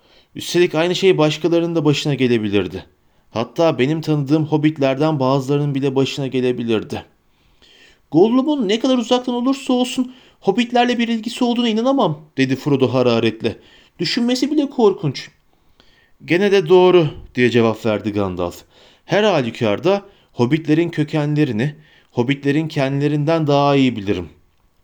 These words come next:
Üstelik Bilbo'nun öyküsü bile aradaki akrabalığı çağrıştırıyor.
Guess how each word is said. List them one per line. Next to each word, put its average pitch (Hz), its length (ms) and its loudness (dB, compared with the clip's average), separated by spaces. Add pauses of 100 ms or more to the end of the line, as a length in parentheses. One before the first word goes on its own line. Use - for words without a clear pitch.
(100)
Üstelik 147 500 -4
Bilbo'nun 147 400 2
öyküsü 131 500 -2
bile 131 160 2
aradaki 131 440 0
akrabalığı 131 600 0
çağrıştırıyor. 98 840 -6